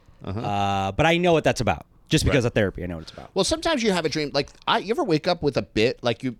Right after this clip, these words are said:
Speaker 1: you're working on it, but you're trying to bit, and you wake up and you're like, "Oh, dude, I know the punchline."
Speaker 2: Yep, but
Speaker 1: This
Speaker 2: it's
Speaker 1: is
Speaker 2: never right. I've never had it be right.
Speaker 1: <coughs> It's, it's pointed me in a,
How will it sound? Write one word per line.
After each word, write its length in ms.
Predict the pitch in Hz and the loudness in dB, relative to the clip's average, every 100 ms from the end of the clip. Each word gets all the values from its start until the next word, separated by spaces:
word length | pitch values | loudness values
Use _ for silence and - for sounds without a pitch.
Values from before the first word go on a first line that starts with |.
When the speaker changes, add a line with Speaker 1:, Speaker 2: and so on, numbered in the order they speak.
| 135 | -12
Speaker 1:
you're 120 | 131 | -10
working 320 | 127 151 160 | -6 -4 -4
on 100 | 147 | -8
it, 60 | 123 | -8
but 80 | 139 | -12
you're 80 | |
trying 220 | 123 160 156 | -12 -12 -8
to 260 | 151 139 | -8 -8
bit, 300 | 120 - - - | -10 -12 -12 -8
and 120 | 135 | -8
you 80 | 120 | -6
wake 320 | 117 123 120 | -6 -6 -4
up 100 | 127 | -8
and 60 | |
you're 80 | 123 | -6
like, 180 | 107 - | -8 -8
"Oh, 200 | - 120 | -8 -6
dude, 180 | 110 151 | -6 -6
I 60 | 107 | -6
know 540 | 110 113 117 117 113 - | -4 -4 -4 -6 -8 -14
the 80 | - | -16
punchline." 400 | - 143 104 85 - | -12 -10 -10 -10 -4
Speaker 2:
Yep, 240 | 139 - _ - | -2 -2 _ -8
but 80 | 160 | -2
Speaker 1:
This 60 | 139 | -2
Speaker 2:
it's 60 | 135 | 2
Speaker 1:
is 40 | |
Speaker 2:
never 220 | 156 143 | 2 4
right. 260 | 127 117 107 - - _ - | 4 2 0 -8 -20 _ 0
I've 140 | 175 | 4
never 200 | 208 247 226 | 6 6 8
had 120 | 214 | 6
it 60 | |
be 100 | 170 | 6
right. 300 | 151 135 107 - - | 4 2 0 -6 -4
Speaker 1:
<coughs> 360 | 202 - 254 120 - - | -2 -2 -4 -6 -18 -4
It's, 300 | 185 202 - - _ - | 0 0 -2 -8 _ -8
it's 240 | 165 190 - | -2 -2 -2
pointed 480 | - - 180 190 147 | -10 -4 -2 -2 -2
me 160 | 143 | -2
in 80 | 135 | 0
a, 120 | 123 | -2